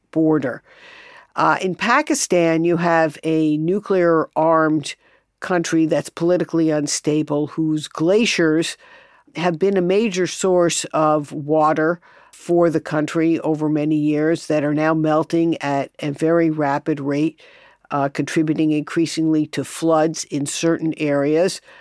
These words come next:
And in other areas,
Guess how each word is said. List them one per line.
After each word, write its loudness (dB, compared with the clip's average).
And 0
in 0
other 2
areas, 0